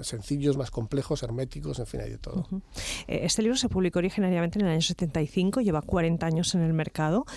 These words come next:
Speaker 1: Ujú.
Speaker 2: Eh, ¿cuál es su relevancia? Porque dices que es uno de los libros imprescindibles.
Speaker 1: Claro, porque es uno de los pocos libros que existen que desarrolla concretamente, eh, la metáfora,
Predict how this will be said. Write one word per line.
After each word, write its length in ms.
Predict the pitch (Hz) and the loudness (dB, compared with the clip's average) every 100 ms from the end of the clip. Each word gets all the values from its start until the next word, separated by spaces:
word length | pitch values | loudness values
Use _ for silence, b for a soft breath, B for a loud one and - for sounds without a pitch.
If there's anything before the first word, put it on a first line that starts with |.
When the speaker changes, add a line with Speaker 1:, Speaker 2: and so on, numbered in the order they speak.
| B | B
Speaker 1:
Ujú. 120 | 135 | -4
Speaker 2:
Eh, 220 | - 185 - | 0 0 0
¿cuál 160 | 170 | 0
es 80 | 226 | 2
su 140 | - 233 | 2 2
relevancia? 680 | 214 226 226 196 - 139 | 2 0 0 -2 0 -2
Porque 220 | 135 143 | -2 -2
dices 240 | 165 214 - | -2 -2 -2
que 80 | 220 | 0
es 100 | 220 | 2
uno 80 | |
de 80 | 220 | 4
los 100 | 180 | 4
libros 280 | 196 202 - | 2 2 2
imprescindibles. 1040 | 180 - - 156 170 190 151 135 - - - | 2 2 2 2 4 4 2 0 0 -2 6
Speaker 1:
Claro, 260 | 165 175 156 | 10 12 10
porque 500 | 160 - 147 143 - - | 6 6 6 6 -2 4
es 180 | 156 208 | 6 10
uno 100 | 190 | 10
de 60 | |
los 140 | 180 - | 10 8
pocos 280 | - 180 165 | 6 6 6
libros 360 | 185 165 - | 4 2 0
que 80 | 147 | 0
existen 580 | - 160 - 165 180 196 - B B B B - | 0 0 2 4 4 0 -8 B B B B 6
que 340 | 175 175 - - | 8 8 6 2
desarrolla 680 | 147 147 151 139 165 170 175 | 4 6 6 6 8 8 6
concretamente, 880 | 147 151 156 165 160 160 151 170 - | 6 4 6 6 8 6 6 4 4
eh, 180 | 160 143 | 4 4
la 160 | 135 131 | 4 2
metáfora, 720 | 131 - 160 - 156 170 | 2 4 2 4 2 2